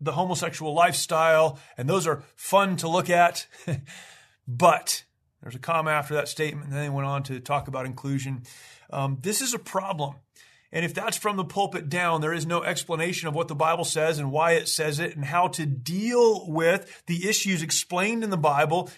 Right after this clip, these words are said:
in a compassionate, grace, gracious, loving way, um, then we're going to have problems. And that's exactly what's happening. As Barna says in this article,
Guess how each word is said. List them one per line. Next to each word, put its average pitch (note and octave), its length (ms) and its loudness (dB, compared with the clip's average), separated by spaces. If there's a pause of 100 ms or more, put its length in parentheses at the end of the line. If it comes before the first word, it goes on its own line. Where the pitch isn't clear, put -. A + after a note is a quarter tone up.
in E3+ 80 -2
a D3+ 40 -2
compassionate, F3+ 600 4
grace, E3+ 340 0
gracious, D#3+ 480 0
loving E3 300 4
way, D#3 320 2 (280)
um, D3+ 420 -4 (340)
then G#3+ 180 -2
we're G#3 120 4
going G3+ 240 2
to F3 60 0
have E3 180 2
problems. F3+ 480 2 (240)
And E3+ 200 -2
that's G#3 240 2
exactly F#3 420 0
what's F3 160 -4
happening. E3 420 2 (180)
As F3 280 -2
Barna G3+ 320 6
says E3+ 360 2
in D#3+ 100 -4
this D3 140 -2
article, D#3+ 440 4